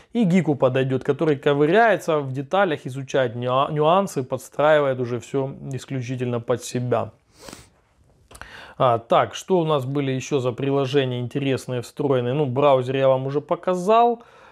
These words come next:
А, ну, давайте перейдем к Netflixу, да. А, на мой взгляд, на мой взгляд, это, наверное, лучший способ для того, чтобы смотреть фильмы, смотреть сериалы.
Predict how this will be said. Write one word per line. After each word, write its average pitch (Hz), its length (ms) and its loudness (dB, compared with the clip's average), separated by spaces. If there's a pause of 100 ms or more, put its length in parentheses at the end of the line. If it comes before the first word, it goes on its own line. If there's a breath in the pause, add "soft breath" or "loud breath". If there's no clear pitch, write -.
(220 loud breath)
А, 135 240 -2
ну, 131 460 -4
давайте 170 340 4
перейдем 143 640 -2 (280)
к 147 100 -8
Netflixу, 127 680 -4
да. 143 280 0 (560 loud breath)
А, 123 200 4
на 135 140 2
мой 202 240 6
взгляд, 151 580 0
на 156 120 -2
мой 147 180 -2
взгляд, 135 520 0
это, 170 360 2
наверное, 139 600 2
лучший 156 380 2
способ 180 640 0
для 139 260 0
того, 151 400 2
чтобы 139 380 -2
смотреть 151 640 0 (580 loud breath)
фильмы, 202 360 4
смотреть 147 560 0
сериалы. 165 720 4